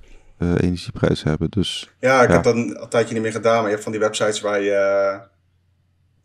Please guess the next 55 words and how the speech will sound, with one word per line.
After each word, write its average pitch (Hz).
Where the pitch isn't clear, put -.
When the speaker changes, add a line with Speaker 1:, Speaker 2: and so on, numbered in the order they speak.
Speaker 2:
je, 107
eh, 101
eh, 95
energierekening 123
kunt 127
invullen 123
en 113
een, 113
eh, 110
miner 120
uit 113
kunt 120
kiezen 113
en 110
dan 110
kijken, 110
eh, 110
of -
je 135
winst 117
zou 123
maken 110
en 107
zo, -
weet 107
je 127
wel. 156
Dat 101
is -
nooit 107
helemaal 104
accuraat. 110
Speaker 1:
Oh, -
ja. -
Speaker 2:
Maar 110
dat -
kunnen 117
hun 120
natuurlijk 113
op 117
kleine 117
schaal 117
in 117
de 113
praktijk 123
gewoon 117
doen. 107
Voor 101
grote 101
energiebedrijven 101
is 110
een 101
paar 101
miljoen, 104
eh, 104